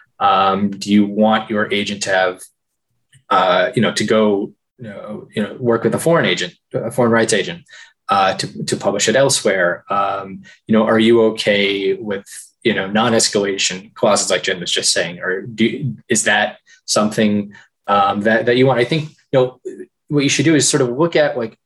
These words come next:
you know, your contract, and don't be afraid to state your own value,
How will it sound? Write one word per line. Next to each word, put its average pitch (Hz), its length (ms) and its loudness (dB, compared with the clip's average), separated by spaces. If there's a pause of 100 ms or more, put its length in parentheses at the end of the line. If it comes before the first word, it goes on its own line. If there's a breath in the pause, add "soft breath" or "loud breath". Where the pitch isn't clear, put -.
(720)
you 120 100 -4
know, 117 60 -2
your 113 160 -2
contract, 117 460 0
and 117 120 -2
don't 143 180 0
be 160 60 2
afraid 127 300 0
to 113 60 -6
state 104 240 -4
your 104 140 -14
own 95 240 -20
value, 92 280 -6